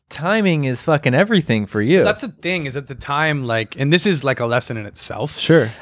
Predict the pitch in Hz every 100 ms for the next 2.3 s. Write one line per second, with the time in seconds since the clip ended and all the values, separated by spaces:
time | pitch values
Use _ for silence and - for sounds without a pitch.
0 | - 135 - 127 151 143 120 135 - 95
1 | - - 104 110 143 - 139 147 110 123
2 | 131 147 139